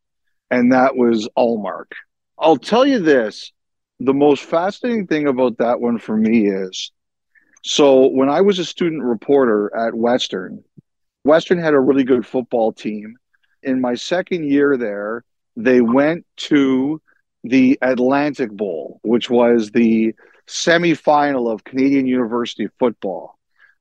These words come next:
And they played Saint Mary's, and Saint Mary's had a quarterback, Chris Flynn. He was an incredible player. Anyway, it was a great game, came down to the last play, but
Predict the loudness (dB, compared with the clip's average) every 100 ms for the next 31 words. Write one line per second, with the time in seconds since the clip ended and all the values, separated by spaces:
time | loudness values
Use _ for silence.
0 | _ 0 2 2 0 2 2 2 0 -2
1 | -2 -2 -2 0 -2 -4 -8 -20 _ _
2 | _ _ -4 -4 -2 -2 0 2 2 2
3 | 2 -2 0 2 2 2 0 -2 -4 -4
4 | -4 -4 -4 -4 -2 -2 -2 -6 -8 -2
5 | -2 -2 -4 -8 -14 -4 -2 -2 -2 2
6 | 4 6 4 -2 -8 _ _ _ _ _
7 | 4 6 4 2 2 4 2 0 0 0
8 | -2 -6 -8 -4 -4 0 0 2 0 -2
9 | -2 0 2 2 0 -4 -10 -2 0 0
10 | 0 -2 -6 _ _ _ _ 2 2